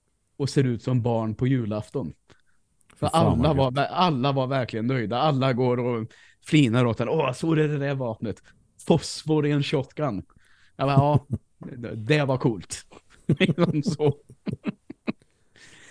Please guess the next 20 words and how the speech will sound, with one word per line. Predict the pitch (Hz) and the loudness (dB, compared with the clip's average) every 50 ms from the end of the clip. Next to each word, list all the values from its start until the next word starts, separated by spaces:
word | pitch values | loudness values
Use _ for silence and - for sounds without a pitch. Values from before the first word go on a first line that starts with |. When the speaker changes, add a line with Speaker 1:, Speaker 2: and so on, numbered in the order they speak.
| - - - - _ _ _ - | -20 -20 -20 -20 _ _ _ -2
Speaker 1:
Ja. | 135 131 131 139 135 - _ _ _ | 0 0 0 0 -2 -8 _ _ _
<clears throat> | - - - - - 139 127 127 113 90 90 - _ _ _ _ _ _ _ _ _ _ _ _ _ | -10 -6 -2 0 0 0 0 -2 -4 -6 -12 -20 _ _ _ _ _ _ _ _ _ _ _ _ _
Speaker 2:
Men | 123 117 110 | 2 4 6
då | 123 | 8
Speaker 1:
Så | 123 | 8
Speaker 2:
har | 131 139 | 8 10
Speaker 1:
liksom | 131 127 127 123 120 | 8 8 6 6 4
Speaker 2:
jag | 117 - | 4 2
totalt | - 120 - 120 110 95 - - - - | 0 0 0 0 0 0 -4 -10 -10 -6
fyra | 143 139 117 110 104 104 101 | -4 -2 -2 -2 -2 -2 -2
filmer | - - 131 113 98 92 107 127 139 | -2 -2 -2 -2 -2 -2 -2 -2 -2
då | 123 | -2
att | 98 92 - | -4 -4 -4
sätta | - 101 98 98 | -6 -4 -4 -4
tänderna | - 107 98 90 90 98 113 104 | -4 -2 -2 -2 -2 -2 -2 -2
i. | 90 92 | -2 0
Är | 104 | 0
de | 107 107 107 | 0 0 2
bra | 107 107 104 107 | 2 2 2 2
allihop? | 104 107 110 120 110 - | 2 2 2 0 0 -4